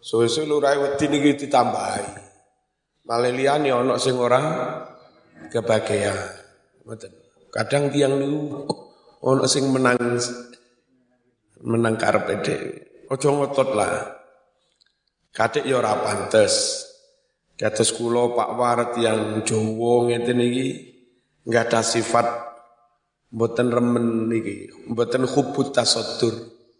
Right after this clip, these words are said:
Mboten purun nawak-nawakne awak, nonyol-nonyol. Eh? Ke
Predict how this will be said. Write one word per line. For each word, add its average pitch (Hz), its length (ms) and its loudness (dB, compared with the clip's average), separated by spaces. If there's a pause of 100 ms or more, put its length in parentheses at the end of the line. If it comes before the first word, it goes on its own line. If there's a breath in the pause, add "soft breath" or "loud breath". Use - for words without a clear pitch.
(540)
Mboten 135 480 2
purun 143 480 0
nawak-nawakne 117 800 2
awak, 104 800 2 (320)
nonyol-nonyol. 113 1400 0 (880)
Eh? 135 160 4 (1600)
Ke - 180 -6